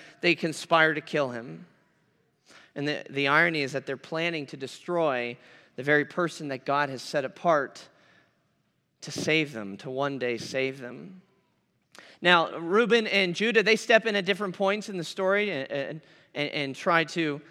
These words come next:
amend the plan. Reuben says, "Well, let's not kill him. Let's just throw him into a, a, a pit, thinking he'll come back later. He'll rescue Joseph and take him to daddy, and then he'll be the favorite." Uh, I guess Reuben,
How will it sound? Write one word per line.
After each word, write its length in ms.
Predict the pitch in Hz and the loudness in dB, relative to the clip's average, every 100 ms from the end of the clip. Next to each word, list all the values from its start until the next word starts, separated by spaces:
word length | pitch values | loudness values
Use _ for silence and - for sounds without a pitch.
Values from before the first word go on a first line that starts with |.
| _ _ _ _ _ _ - | _ _ _ _ _ _ -4
amend 360 | 151 175 208 180 | 2 4 4 2
the 40 | |
plan. 460 | - 175 170 185 190 | -2 2 4 6 4
Reuben 300 | 196 190 175 | 4 2 0
says, 240 | 196 175 | -2 0
"Well, 300 | 196 - 143 | -2 -2 -6
let's 180 | - 208 | -6 -4
not 180 | 196 - | -4 -2
kill 260 | 220 196 | 4 6
him. 260 | 170 170 208 | 6 2 -2
Let's 180 | 180 - | -8 -10
just 300 | 160 - _ | -14 -14 _
throw 260 | - 196 | 0 2
him 60 | 190 | 2
into 340 | 185 180 196 | 0 -2 0
a, 180 | 160 147 | 2 2
a, 420 | - 135 117 - | 0 -2 -4 -4
a 40 | 127 | -8
pit, 520 | - 202 208 - - _ _ _ _ _ _ | 0 2 2 0 -12 _ _ _ _ _ _
thinking 280 | - 165 160 | -4 -4 -4
he'll 140 | 143 165 | -4 -4
come 220 | 165 160 | -2 0
back 260 | 147 143 | 0 0
later. 320 | 160 170 180 156 | 0 0 0 0
He'll 240 | 180 180 | 0 0
rescue 720 | 143 170 190 - 196 190 185 | 2 0 0 -6 0 0 0
Joseph 580 | 175 190 190 190 208 165 | -2 2 2 2 -6 -8
and 100 | 131 | -4
take 280 | 175 175 185 | -2 -2 -4
him 100 | 151 | -8
to 100 | 123 | -4
daddy, 440 | 135 160 180 180 | 2 4 4 2
and 80 | 156 | -4
then 100 | 127 | -6
he'll 240 | 151 233 | 0 0
be 160 | 240 247 | 0 -2
the 120 | 214 | -4
favorite." 520 | - 208 202 208 208 - _ _ _ _ _ _ _ _ - - _ 139 | -2 -2 -2 -4 -6 -10 _ _ _ _ _ _ _ _ -20 -20 _ -2
Uh, 80 | 135 | 0
I 100 | 151 | 0
guess 260 | 165 - | -2 -2
Reuben, 400 | 151 180 185 175 | -2 0 0 -4